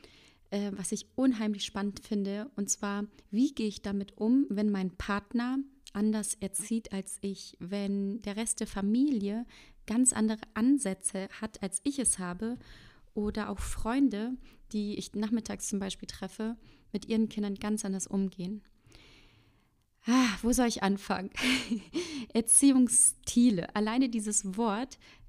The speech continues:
ähm, sollten wir erstmal unter die Lupe nehmen. Was bedeutet das überhaupt und wovon gehen wir aus? Was ist okay, was ist nicht okay, wenn es darum geht, Kinder zu erziehen? Es gibt so viele Bücher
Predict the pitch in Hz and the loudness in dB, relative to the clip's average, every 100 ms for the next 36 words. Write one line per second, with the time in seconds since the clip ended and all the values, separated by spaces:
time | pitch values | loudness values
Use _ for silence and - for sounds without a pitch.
0 | - 214 214 208 202 208 - _ _ _ | -6 0 0 0 -2 -4 -8 _ _ _
1 | 208 214 214 190 175 190 - 214 - 208 | -4 -4 -4 -4 -2 0 -2 -4 -4 -2
2 | 202 185 180 190 190 185 175 170 202 - | 0 0 -2 0 2 2 0 -2 -4 -6
3 | 196 208 - 196 202 - - 180 175 185 | -4 -4 -4 -2 -2 -4 -6 -6 -6 -6
4 | - 185 180 - - 190 180 - 190 214 | -6 -6 -6 -10 -4 -4 -4 -8 -2 0
5 | 214 214 196 - 202 202 196 196 190 - | 0 -2 -4 -6 -4 -2 -4 -4 -6 -6
6 | 190 - - 196 - - - 233 233 262 | -6 -6 -4 -6 -8 -8 -4 -2 -2 -4
7 | - - - 214 202 208 214 226 226 - | -8 -12 -8 -6 -4 0 4 4 2 -4
8 | - 175 - - 180 190 - - - - | -12 -12 -12 -8 -8 -10 -16 -20 -8 0
9 | 202 190 202 196 196 190 214 - - - | 0 0 -2 -2 -2 -2 -4 -6 -16 0
10 | 240 226 196 - - 190 190 - - 214 | 2 2 0 -6 -8 -6 -6 4 4 6
11 | 196 175 208 _ _ - - - - - | 0 -2 -6 _ _ -20 -20 -20 -20 -20
12 | - - _ _ 208 - - 262 277 - | -20 -20 _ _ -4 -2 4 6 6 2
13 | - 240 302 - 269 254 220 - - 214 | 2 2 2 4 4 4 0 -6 -2 2
14 | 247 277 - 165 175 | 4 4 0 -6 -4